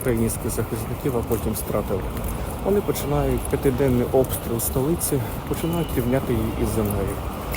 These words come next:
А коли увірвалися в місто, починають вбивати, гвалтувати, розстрілювати та починають масові репресії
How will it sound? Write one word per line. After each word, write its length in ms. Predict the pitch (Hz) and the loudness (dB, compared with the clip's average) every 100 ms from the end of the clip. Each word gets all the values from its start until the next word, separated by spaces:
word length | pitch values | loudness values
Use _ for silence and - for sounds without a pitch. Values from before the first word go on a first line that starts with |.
| - | -2
А 60 | 147 | 0
коли 260 | 156 151 | 2 2
увірвалися 760 | 139 123 127 123 110 110 110 120 113 - - - | 4 4 4 4 4 4 2 2 0 0 -2 2
в 60 | 139 | 2
місто, 340 | 175 - 156 127 - - | 4 4 4 2 2 0
починають 440 | 143 - 196 139 | 0 2 2 2
вбивати, 520 | 113 120 123 151 - 143 135 - - | 2 4 4 4 2 0 0 -2 0
гвалтувати, 720 | 113 113 - - 123 123 123 113 - - - - - - | 2 2 0 0 0 0 0 -2 -4 -6 -6 -8 -6 0
розстрілювати 960 | 113 117 - 123 135 127 117 - 117 107 - - - | 2 2 2 2 2 2 0 0 0 0 -2 -6 -6
та 180 | - - | -6 -4
починають 420 | - 117 127 123 135 | -2 0 2 2 2
масові 360 | 120 117 113 113 | 0 0 0 0
репресії 520 | 113 127 123 - 107 | 2 2 2 2 0